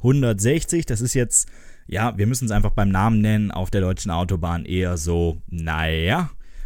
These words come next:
man kommt halt von A nach B, aber es ist halt nicht so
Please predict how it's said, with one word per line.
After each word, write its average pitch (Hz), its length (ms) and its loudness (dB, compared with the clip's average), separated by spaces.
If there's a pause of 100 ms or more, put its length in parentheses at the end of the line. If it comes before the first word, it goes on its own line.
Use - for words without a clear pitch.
(100)
man 98 220 0
kommt 127 280 4
halt 104 200 0
von 95 180 -6
A 95 160 -4
nach 82 140 -6
B, 190 300 0 (840)
aber 120 420 0
es 107 120 -2
ist 113 160 0
halt 107 240 0
nicht 113 240 0
so 113 180 0